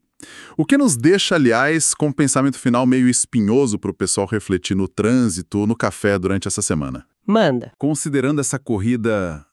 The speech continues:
Speaker 1: alucinante do desenvolvimento tecnológico, se a inteligência artificial evoluir pra um estado onde ela seja virtualmente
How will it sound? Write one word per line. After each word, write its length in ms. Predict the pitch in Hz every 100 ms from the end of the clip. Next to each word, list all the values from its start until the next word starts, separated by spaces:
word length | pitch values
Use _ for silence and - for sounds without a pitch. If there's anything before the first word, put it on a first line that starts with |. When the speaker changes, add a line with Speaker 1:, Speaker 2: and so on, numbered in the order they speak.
| _
Speaker 1:
alucinante 840 | 107 110 135 - 139 107 113 113 101
do 180 | 107
desenvolvimento 800 | 87 92 104 107 95 98 101 98
tecnológico, 840 | 87 107 110 95 85 78 71 - 73
se 120 | - 139
a 40 |
inteligência 540 | 151 147 120 160 170
artificial 680 | 131 - 147 - 127 120 127
evoluir 560 | 127 107 147 135 120 143
pra 140 | -
um 80 | 123
estado 420 | 120 - 117 123
onde 160 | 120 117
ela 140 | 113
seja 380 | 107 123 117 117
virtualmente 1300 | 90 92 165 - - 131 110 101 117 131 - 123